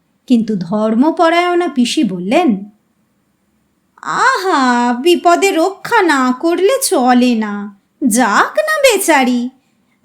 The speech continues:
ছোকরা চাকরটা চালিয়ে দেবে।" পিসির অম্বলের ব্যথা ধরে, সুতরাং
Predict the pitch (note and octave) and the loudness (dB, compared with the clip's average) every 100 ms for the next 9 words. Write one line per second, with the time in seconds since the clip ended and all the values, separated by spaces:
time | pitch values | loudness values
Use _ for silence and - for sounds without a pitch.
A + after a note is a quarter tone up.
0 | - - - D4+ C#4+ - A#4+ C5 B4+ F4 | -16 -8 -4 -2 -2 -2 0 0 0 0
1 | A3+ A#3 C#4 D#4+ - D5 C#5+ - E4 B3+ | 0 -2 -2 -4 0 0 0 2 2 2
2 | A#3 A#3 A#3+ D4+ F4 D4 G#3 B2 - _ | 2 2 2 2 2 0 -2 -6 -16 _
3 | _ _ _ _ _ _ _ - G4+ G4 | _ _ _ _ _ _ _ 4 4 4
4 | C5+ G4+ D4+ D#4+ F#4 C5 F4 C4+ A#3+ - | 0 0 0 2 2 2 2 2 0 -2
5 | A3+ F3 F#3 - _ _ _ - G4 G4+ | -2 -2 -8 -10 _ _ _ -4 -4 -2
6 | A#4+ B4 | -2 -2